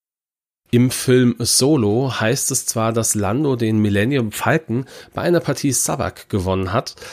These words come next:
Wann dies passiert ist und gegen wen er gewonnen hat, ist aber bisher noch nicht übermittelt worden, beziehungsweise konnte ich auch leider nicht herausfinden.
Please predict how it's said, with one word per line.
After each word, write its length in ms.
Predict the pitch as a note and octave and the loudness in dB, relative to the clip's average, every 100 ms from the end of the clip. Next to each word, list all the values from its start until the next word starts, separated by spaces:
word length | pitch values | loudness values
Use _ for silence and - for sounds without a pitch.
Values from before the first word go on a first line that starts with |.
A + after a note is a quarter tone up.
| - - - _ | -16 -18 -20 _
Wann 260 | A2 A2 D3+ | 0 2 2
dies 220 | C#3+ C#3+ | 2 -2
passiert 480 | - B2 - D#3+ - | -2 0 2 0 2
ist 260 | B2+ C#3+ | 0 0
und 180 | B2+ A#2 | -2 -2
gegen 420 | - A#2 A2+ G2 | 2 4 2 2
wen 240 | G2+ C3+ E3+ | 2 4 4
er 160 | B2+ | 0
gewonnen 420 | A#2 G#2 G#2 C#3+ C#3 | 0 0 0 0 0
hat, 200 | C3+ C#3 | -4 -4
ist 420 | D#3 D3 - - | -4 -2 -4 -6
aber 240 | A2 C3+ | -2 0
bisher 420 | B2 A#2+ - A#2 B2 | 0 -2 2 2 4
noch 160 | A2+ | 2
nicht 240 | A2 A#2 - | 0 -2 -2
übermittelt 500 | A2 G2+ - C3 B2 | 0 0 0 -2 2
worden, 300 | A#2 A#2 A2+ | 2 4 2
beziehungsweise 640 | A2 - A2+ G#2 G2 G2+ | 0 0 0 0 -2 -2
konnte 440 | - - G2 G#2+ | -6 -4 -2 0
ich 160 | A2 - | -2 -4
auch 200 | D#2+ - | -8 -4
leider 320 | - D#2 E2 | -2 -2 -2
nicht 280 | F2 - - | -6 -8 -4
herausfinden. 760 | G#2+ F#2 E2+ - - - - | -2 0 -2 -4 -8 -12 -14